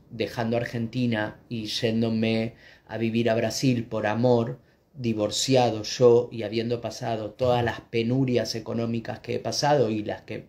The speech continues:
tendré que pasar, eh, yo no s-, siendo profesional y haber, habi-, habiendo accedido al, eh, la educación universitaria, pero no habiendo alcanzado el título,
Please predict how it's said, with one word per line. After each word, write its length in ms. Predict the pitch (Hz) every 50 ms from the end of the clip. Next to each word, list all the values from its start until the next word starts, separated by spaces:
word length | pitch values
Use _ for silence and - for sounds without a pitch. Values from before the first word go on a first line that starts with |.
| _ _
tendré 340 | - 110 104 104 110 117 113
que 100 | 117 113
pasar, 500 | 123 120 - - 151 131 127 156 - - - - - - - - - - - - - _ _
eh, 480 | - 127 117 110 107 104 101 104 - - -
yo 600 | - - - 147 135 131 127 123 127 175 - - 170
no 580 | 135 123 123 127 131 131 127 127 127 127 - -
s-, 260 | - - - - - _
siendo 680 | - - - - - 139 135 - 139 143 143 139 135 -
profesional 1040 | - 123 117 - - 127 120 - - 123 117 120 131 139 139 139 139 139 139 135 - -
y 160 | 139 123 117
haber, 400 | 110 110 110 117 120 120 120 -
habi-, 400 | - 117 117 113 123 127 - - -
habiendo 400 | 113 113 123 123 123 123 123 117
accedido 1000 | - - - - - 123 113 113 120 131 139 139 135 117 110 110 107 - -
al, 840 | 120 110 110 110 110 107 107 110 110 - - - - - - - - - _ _ - - - - _ _ _ _ _ _ _ -
eh, 520 | - 135 127 117 110 107 104 104 107 - - -
la 180 | 117 113 110
educación 560 | 110 113 113 107 - 107 - - 131 127 127 123
universitaria, 880 | 123 123 120 117 113 110 - - 127 120 - 147 143 139 123 110 107 -
pero 220 | - 107 110 110
no 200 | 110 117 123 127
habiendo 440 | 123 120 120 117 117 117 117 117 113
alcanzado 560 | 113 - 113 110 107 - - 110 107 - 104
el 100 | 107 110
título, 720 | - 170 185 165 139 - 127 120 113 117 123 131 135 -